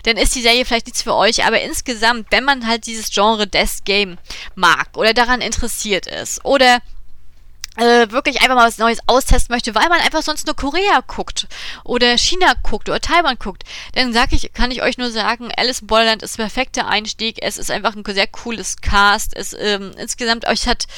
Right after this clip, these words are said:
was mir auch sehr gut gefallen hat, und das ist halt eine Serie, die man sehr, sehr, was man sehr häufig in japanischen Serien findet, dass die Frauenfiguren in japanischen Serien sind entweder die kleinen dummen Mädels, die halt sozusagen an die Hand genommen werden müssen,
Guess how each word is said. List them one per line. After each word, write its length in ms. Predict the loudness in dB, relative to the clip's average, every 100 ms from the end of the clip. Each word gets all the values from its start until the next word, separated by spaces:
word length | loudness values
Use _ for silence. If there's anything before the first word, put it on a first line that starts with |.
| -14 -6
was 160 | -4 2
mir 120 | 4
auch 80 | 4
sehr 140 | 2
gut 160 | -2 -6
gefallen 320 | -8 -2 0
hat, 120 | 0
und 80 | 0
das 120 | -2
ist 160 | -2 -4
halt 160 | -4 -4
eine 100 | 0
Serie, 180 | 0
die 60 | 0
man 220 | -2 -2 -8 -16
sehr, 300 | -2 2 2
sehr, 220 | 2 0 -2
was 200 | -6 -4
man 140 | -2
sehr 180 | 0 2
häufig 320 | 2 0 -2
in 60 | -4
japanischen 540 | -4 -2 -2 -2 -4
Serien 220 | -4 -4
findet, 320 | -4 -8 -8 -8 -12 -14 -8
dass 160 | -6 -4
die 120 | -4
Frauenfiguren 1000 | -2 2 2 0 -6 -6 -2 -2 -4 -16 -20 -20 -20 -10
in 220 | -6 -2
japanischen 460 | -2 0 -2 -2 -2
Serien 160 | -2
sind 160 | -4 -6
entweder 500 | -4 -4 -2 2 2 -2 -10 -18 -18
die 80 | -4
kleinen 600 | 2 4 4 0 -10 -10
dummen 240 | -8 -6 -4
Mädels, 480 | -4 -2 -4 -6 -8
die 180 | -2
halt 160 | 0 -2
sozusagen 280 | -4 -6 -6
an 60 |
die 80 | -4
Hand 140 | -6 -6
genommen 240 | -10 -6
werden 240 | -4 -4
müssen, 240 | -8 -10